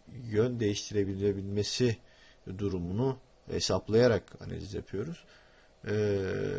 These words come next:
şimdi şöyle yapacağız. E, yine bir sonraki videolarda trend değişim zamanlarını hesaplayıp sizlere göstereceğim. Şu yakın zamanda olursa göstereceğim. Her gün veya haftada bir olmuyor bu.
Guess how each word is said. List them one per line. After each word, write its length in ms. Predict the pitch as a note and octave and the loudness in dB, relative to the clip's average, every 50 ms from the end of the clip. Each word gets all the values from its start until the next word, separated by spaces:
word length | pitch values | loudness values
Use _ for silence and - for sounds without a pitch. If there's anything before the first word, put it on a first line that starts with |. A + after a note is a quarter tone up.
| F#2 - - | -4 -6 -8
şimdi 480 | - - - D3+ D#3 D#3 C#3+ A#2+ - - | -8 -6 -6 -4 0 2 2 2 0 -4
şöyle 320 | - - - D#3 D3+ C#3+ C3+ | -8 -2 2 2 4 4 4
yapacağız. 640 | A#2 G#2+ A2 A#2+ A#2 C3 D#3 E3+ E3 - - - - - A#2+ | 2 2 0 -2 0 2 2 0 0 -4 -10 -18 -16 -10 -8
E, 40 | A2 G#2 G2+ G2+ G2+ G2+ F#2+ G2+ A2+ | -6 -6 -6 -6 -8 -8 -8 -8 -4
yine 260 | B2 C3+ C3+ B2 A#2+ | -2 -2 -2 -2 -2
bir 100 | C3+ C3+ | -4 -6
sonraki 600 | - - - C#3+ C#3 C3 C3+ C3 - - C3+ B2+ | -6 -6 -6 -4 -4 -4 -4 -6 -6 -6 -6 -4
videolarda 720 | B2+ B2 A#2+ B2+ B2+ B2 B2+ B2 A#2+ A#2 A#2+ C#3 C#3+ D3 - - - - - - - _ _ - | -4 -2 2 2 4 4 6 4 4 4 4 2 0 0 -4 -12 -20 -20 -20 -20 -20 _ _ -6
trend 240 | - B2+ B2+ C3 B2 - - - | -2 -2 -2 -2 -2 -4 -2 0
değişim 340 | A#2+ A#2 A2 - C#3 C3+ | 0 0 0 -2 -4 -2
zamanlarını 680 | B2+ A#2+ A2+ A2 A#2 A2+ A2+ A2+ A2+ A2+ G#2+ A2 A2+ A2+ | 0 0 2 2 2 2 2 2 2 2 2 0 0 -2
hesaplayıp 480 | A#2 A2+ - A2+ G#2 - - G#2 G2 - | -2 -2 -2 -2 -2 -2 -2 -4 -4 -4
sizlere 340 | - - G#2 G#2 G2 F#2+ F#2 | -6 -2 0 2 2 2 2
göstereceğim. 580 | F2+ G2 F#2+ - - A2 G#2+ A2+ C3+ D3 F3+ | 0 -2 -2 -4 -4 -2 -2 0 -2 -2 -4
Şu 160 | - - - B2+ | -6 -6 -2 0
yakın 280 | A#2 A#2 A#2 - C#3+ | 0 0 0 0 0
zamanda 440 | C3 C3 B2 A#2 A#2 A2 A2 A2+ B2 | 0 2 2 2 2 0 0 0 0
olursa 460 | A#2 A#2 A#2 B2 A#2 - - F#2 - - - - - - - _ - - | 2 2 2 0 0 -2 -2 -4 -4 -6 -10 -20 -20 -20 -20 _ -8 -6
göstereceğim. 560 | E2+ D#2+ - - - - - - - D2 G2 | -6 -6 -4 -4 -6 -6 -4 -4 -6 -4 -2
Her 140 | A2+ A2 A2 | 0 0 0
gün 300 | G#2+ G#2+ A2 G#2+ G#2 G2+ | 0 -2 -4 -4 -2 0
veya 280 | G2+ G2+ G2+ F#2+ G2 | 0 2 2 2 0
haftada 380 | G2+ - - - G#2+ F#2+ G2+ F#2+ | -2 -4 -6 -6 -4 -2 -2 -2
bir 100 | G#2 G#2 | 0 2
olmuyor 420 | G#2+ A#2 B2+ B2 A2+ F#2 D2+ D2+ | 2 2 2 2 0 -2 -2 -2
bu. 160 | F#2 A#2+ D3 | -2 -4 -4